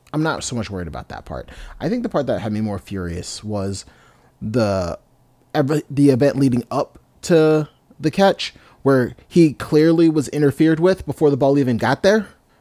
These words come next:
and no flag. Like, none whatsoever. Like, if, I get it.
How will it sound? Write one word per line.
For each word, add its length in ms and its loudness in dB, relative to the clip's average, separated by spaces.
and 140 0
no 160 2
flag. 400 -8
Like, 360 -4
none 220 -2
whatsoever. 600 -2
Like, 180 0
if, 200 -4
I 100 -2
get 200 -2
it. 120 -10